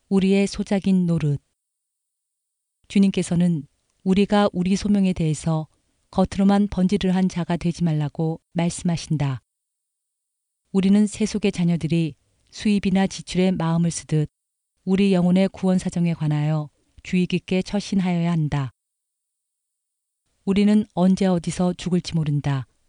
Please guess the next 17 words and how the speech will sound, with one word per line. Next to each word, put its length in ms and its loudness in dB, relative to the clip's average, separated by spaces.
준비가 600 0
되어 220 0
있는가? 500 0
우리는 340 2
하느님의 440 0
자녀로 360 -2
불리는 480 0
소명을 440 0
받았다. 540 -4
이 200 2
소명에 380 0
따라 420 -4
샘을 440 -2
바쳐야 400 -6
한다. 420 -4
자녀로서의 720 0
반성. 640 -2